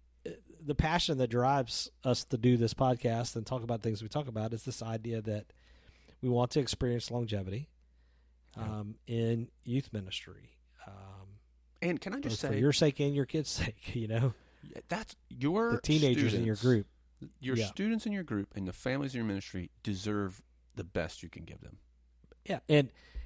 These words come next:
Speaker 1: and in order to do that, I'm just, I'm telling you, Jody and I are telling you, like, this is part of that. You got, you, you just can't set, can't just keep doing the same thing, you know. And, I mean, you can,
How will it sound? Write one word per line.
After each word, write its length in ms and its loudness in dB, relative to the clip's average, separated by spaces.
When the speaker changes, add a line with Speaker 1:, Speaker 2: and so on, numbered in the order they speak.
Speaker 1:
and 140 2
in 80 2
order 240 4
to 120 -4
do 320 4
that, 340 0
I'm 120 -6
just, 260 -2
I'm 200 -4
telling 300 0
you, 160 0
Jody 420 2
and 80 0
I 40 0
are 100 0
telling 320 0
you, 100 -2
like, 240 -2
this 220 0
is 60 -4
part 360 6
of 100 6
that. 200 -10
You 160 -6
got, 380 0
you, 180 -2
you 180 -2
just 300 -2
can't 240 -2
set, 300 -2
can't 260 -6
just 280 -8
keep 220 -12
doing 240 -6
the 80 -12
same 400 -12
thing, 220 -18
you 140 -8
know. 160 -8
And, 280 -6
I 40 -10
mean, 120 0
you 40 -4
can, 520 6